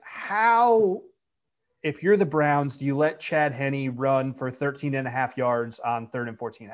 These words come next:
Like, how does that happen? I just, I don't know. I know they're in man coverage. Everyone's back was turned to the quarterback. They didn't think he was gonna take off. They only rushed four. How do you let that happen? The second overarching thought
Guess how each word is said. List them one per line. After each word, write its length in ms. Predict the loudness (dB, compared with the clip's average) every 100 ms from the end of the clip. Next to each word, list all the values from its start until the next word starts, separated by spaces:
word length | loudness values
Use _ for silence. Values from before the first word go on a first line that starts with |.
| -2
Like, 220 | -2 -2 _ _ _ -12
how 300 | 2 4 6
does 300 | 6 4 4
that 220 | 2 2
happen? 440 | -4 -4 -8 -10
I 120 | -4 -4
just, 640 | -2 -2 -2 -4 -10 -20 _ _ _ _ _ _ _ -4
I 100 | 0
don't 200 | 0 4
know. 120 | 4
I 120 | 6
know 140 | 6
they're 140 | 6 4
in 60 |
man 160 | 4 2
coverage. 400 | 4 6 6 6
Everyone's 300 | 4 2 2
back 200 | 2 2
was 140 | 0
turned 120 | 0 -2
to 60 |
the 60 | 0
quarterback. 400 | 0 4 2 2
They 100 | 0
didn't 160 | 0
think 100 | -2
he 60 | -4
was 80 | -2
gonna 140 | -4
take 220 | -4 0
off. 240 | 4 4 2
They 80 | -2
only 160 | 0
rushed 240 | -2 -2 -2
four. 380 | 2 2 2 -6 _ _ _
How 140 | 2
do 60 | 4
you 80 | 6
let 160 | 4
that 140 | 0 -6
happen? 300 | -10 -12 -18 -20 _
The 100 | -2
second 380 | 2 4 4 8
overarching 480 | 8 8 4 4 -2
thought 400 | 2 4 4